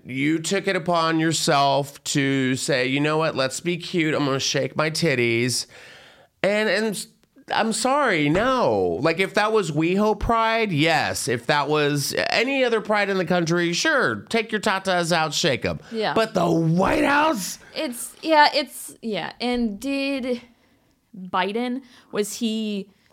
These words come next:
Speaker 2: do you know if he was around during that time, or was he
Speaker 1: Oh, I don't
Speaker 2: inside?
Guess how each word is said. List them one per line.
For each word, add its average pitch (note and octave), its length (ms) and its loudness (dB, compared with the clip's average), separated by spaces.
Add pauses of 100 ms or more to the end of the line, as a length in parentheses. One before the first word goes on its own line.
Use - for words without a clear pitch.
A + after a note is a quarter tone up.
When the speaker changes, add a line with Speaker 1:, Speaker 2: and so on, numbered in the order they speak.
(100)
Speaker 2:
do G#3 80 -6
you A3 60 2
know G#3 140 2
if G#3 100 -2
he A3 120 -4
was G3+ 200 0
around F3+ 560 0
during C#4 260 -4
that D4 180 -6
time, D#4 180 -4
or G#3+ 120 -4
was F#3+ 160 -6
he F#3+ 60 4
Speaker 1:
Oh, G3+ 60 6
I G#3 120 4
don't A#3 100 2
Speaker 2:
inside? F#3 80 2